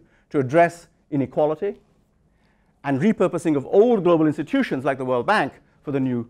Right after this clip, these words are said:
realities. The report that I started off with, the I P S P report, contains, of course, much broader analysis of this and many, many more ideas on such innovations. I hope you will, uh, get a chance to read it. Thank you very much.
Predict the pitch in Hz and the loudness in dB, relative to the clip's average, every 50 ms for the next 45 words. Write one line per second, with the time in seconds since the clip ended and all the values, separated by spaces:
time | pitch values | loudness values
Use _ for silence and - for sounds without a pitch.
0 | _ - 107 110 104 92 90 90 87 - - - - _ _ _ _ _ _ _ | _ -12 -10 -8 -8 -8 -10 -12 -16 -20 -20 -20 -20 _ _ _ _ _ _ _
1 | _ _ _ _ _ _ _ _ _ _ _ _ _ _ _ _ _ _ _ _ | _ _ _ _ _ _ _ _ _ _ _ _ _ _ _ _ _ _ _ _
2 | _ - 135 127 123 123 - 170 180 208 185 170 151 139 143 - - 135 131 127 | _ -8 -6 -6 -6 -4 0 0 0 0 0 0 -2 -2 -2 -4 -4 -4 -4 -2
3 | 127 143 156 - - 202 160 156 143 139 135 - 151 135 127 - - 131 120 120 | -4 -4 -4 -4 -6 -6 -4 -4 -4 -4 -4 -4 -4 -4 -4 -6 -8 -10 -8 -8
4 | 120 - - 254 190 143 - - _ _ _ _ _ _ _ _ - 143 131 - | -6 0 2 2 2 2 -2 -6 _ _ _ _ _ _ _ _ -6 -6 -4 -2
5 | 160 147 131 139 - - 139 - - 151 139 - 117 131 156 175 175 170 160 143 | -2 -2 -4 -6 -6 -8 -10 -8 -8 -10 -10 -8 -4 0 0 2 2 2 2 0
6 | 139 127 123 123 120 - 113 98 104 98 120 139 147 - - - 131 127 135 151 | 0 -2 -2 -4 -6 -10 -12 -12 -8 -6 -4 -6 -6 -8 -12 -10 -6 -4 -2 0
7 | 160 160 147 156 170 180 175 156 147 143 135 123 120 113 101 147 123 107 104 104 | 2 2 2 2 4 4 4 2 2 2 2 0 0 0 0 -2 -2 -2 -4 -8
8 | - _ _ _ _ _ _ _ _ - 117 110 110 - - 110 - 113 90 92 | -12 _ _ _ _ _ _ _ _ -10 -10 -10 -10 -10 -14 -16 -14 -14 -16 -14
9 | 90 95 90 82 - - - - _ _ _ _ _ _ _ _ _ _ _ - | -14 -14 -14 -16 -20 -20 -20 -20 _ _ _ _ _ _ _ _ _ _ _ -14
10 | 104 127 131 - - 107 104 104 101 101 101 98 92 107 92 95 - - 107 95 | -10 -10 -10 -8 -8 -8 -8 -8 -8 -8 -10 -10 -10 -12 -14 -16 -16 -16 -16 -16
11 | 92 - - 101 92 85 76 - - _ _ _ _ _ _ _ _ _ _ _ | -16 -18 -18 -18 -18 -18 -18 -20 -20 _ _ _ _ _ _ _ _ _ _ _
12 | _ _ _ _ _ _ - 135 117 110 117 101 98 95 87 78 - - | _ _ _ _ _ _ -12 -10 -10 -10 -10 -10 -10 -10 -12 -14 -16 -20